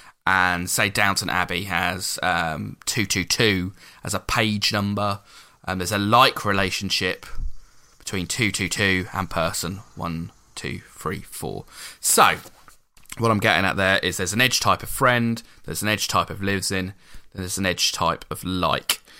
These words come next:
And all of those likes are then associated with Facebook I Ds. Now, that's a tricky one to get your head around,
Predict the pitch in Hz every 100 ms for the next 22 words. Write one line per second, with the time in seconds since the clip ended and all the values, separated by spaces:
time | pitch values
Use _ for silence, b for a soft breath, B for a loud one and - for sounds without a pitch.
0 | B B - 98 127 110 98 90 98 95
1 | - 92 87 - 120 104 - 87 - 82
2 | - - - - 65 - - - - -
3 | _ b b b b 123 123 151 165 -
4 | 214 170 151 143 131 104 101 110 98 95
5 | 90 90